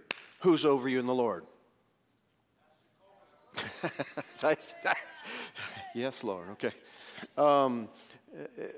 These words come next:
you didn't say it out loud, but someone needs to come to your attention 'cause, 'cause that divine connection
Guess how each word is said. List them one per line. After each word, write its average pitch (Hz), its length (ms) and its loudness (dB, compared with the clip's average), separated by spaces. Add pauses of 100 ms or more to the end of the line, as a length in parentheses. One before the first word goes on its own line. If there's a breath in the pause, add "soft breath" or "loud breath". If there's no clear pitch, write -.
(920)
you 139 160 2
didn't 196 200 6
say 190 180 6
it 175 60 8
out 160 180 8
loud, 170 340 6
but 135 180 2 (160)
someone - 720 4
needs 139 160 2
to 123 60 -8
come 147 180 2
to 131 60 2
your 139 100 6
attention 156 400 0
'cause, - 320 -4 (2250 soft breath)
'cause 127 200 -8
that 160 200 6
divine 151 340 4
connection 127 800 -2